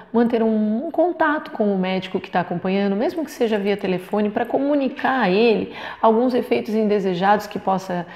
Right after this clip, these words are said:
estar sentindo quanto ao uso do medicamento e que ele possa talvez alterar o medicamento, assim como procurar o seu farmacêutico.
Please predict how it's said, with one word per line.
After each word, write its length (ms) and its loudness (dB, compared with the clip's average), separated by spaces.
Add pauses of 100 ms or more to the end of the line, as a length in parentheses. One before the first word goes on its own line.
(200)
estar 340 0
sentindo 640 0
quanto 320 -4
ao 60 -2
uso 260 -2
do 80 -6
medicamento 840 -4 (320)
e 80 0
que 100 0
ele 120 2
possa 320 2
talvez 280 0
alterar 600 2
o 60 2
medicamento, 840 -2 (380)
assim 400 0
como 260 2
procurar 380 2
o 60 2
seu 160 0
farmacêutico. 1000 -2